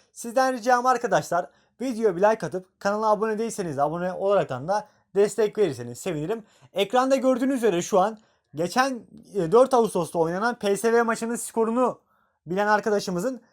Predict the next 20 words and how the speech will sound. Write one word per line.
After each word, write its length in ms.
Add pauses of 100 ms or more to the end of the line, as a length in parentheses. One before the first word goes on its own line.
(280)
e, 180
dört 220
beş 220 (120)
sanırım 400
yedi 180
kişi 200
bilmiş. 420 (320)
Bilen 220
yedi 220
kişi 180
arasından 360
çekiliş 420
yaptık. 340 (300)
Kazanan 320
arkadaşımız 680 (180)
Doktor 680
isimli 600
YouTube 320
kanalı 340
oldu. 380